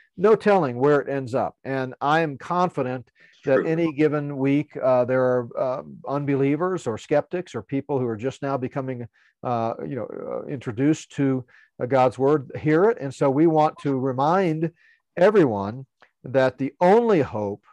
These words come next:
Speaker 1: uh, of eternal life is Jesus Christ, who said, "I am the way, the
Speaker 2: Amen.
Speaker 1: truth, and the life." "No one
Speaker 2: Yes.
Speaker 1: comes to the Father but by me." And,
Speaker 2: Yes.
Speaker 1: uh, the Bible gives the solution and the only solution to man's sin problem.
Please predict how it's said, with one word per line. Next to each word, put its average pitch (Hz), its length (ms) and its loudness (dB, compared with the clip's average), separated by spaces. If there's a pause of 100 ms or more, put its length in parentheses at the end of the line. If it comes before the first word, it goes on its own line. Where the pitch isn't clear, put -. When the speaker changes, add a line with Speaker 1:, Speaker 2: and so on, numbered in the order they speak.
(440)
Speaker 1:
uh, 120 200 -2
of 131 200 0
eternal 139 380 0
life 127 300 2
is 95 120 -8
Jesus 139 440 -2
Christ, 143 500 -2
who 123 100 -6
said, 127 220 -2
"I 131 160 0
am 131 80 -6
the 127 100 -2
way, 131 280 4
the 127 80 -2
Speaker 2:
Amen. 101 160 -4
Speaker 1:
truth, 95 200 -2
and 123 100 -16
the 123 40 -16
life." 131 400 -4 (360)
"No 131 240 4
one 147 200 4
Speaker 2:
Yes. 127 80 -12
Speaker 1:
comes 139 300 -2
to 143 100 -2
the 123 100 2
Father 131 400 2
but 127 280 0
by 123 220 0
me." 143 380 -4 (380)
And, 117 300 0
Speaker 2:
Yes. 110 80 -6
Speaker 1:
uh, 107 200 -2
the 110 160 -4
Bible 127 540 4 (440)
gives 135 340 0
the 131 300 0 (240)
solution 156 680 2
and 127 120 -4
the 127 80 -2
only 151 260 0
solution 156 640 0 (320)
to 147 140 -2
man's 135 480 0
sin 156 260 2
problem. 165 540 2